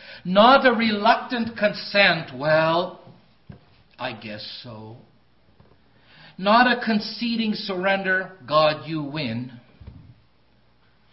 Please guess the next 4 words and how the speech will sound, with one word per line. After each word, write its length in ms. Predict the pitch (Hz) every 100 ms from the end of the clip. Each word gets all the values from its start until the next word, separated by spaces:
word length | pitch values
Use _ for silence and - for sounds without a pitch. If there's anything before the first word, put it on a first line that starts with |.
| _ _ _ -
Or 160 | 175
a 80 | 170
withering 680 | 160 196 240 240 240 240 220
resignation, 920 | 226 226 240 214 262 285 - 202 214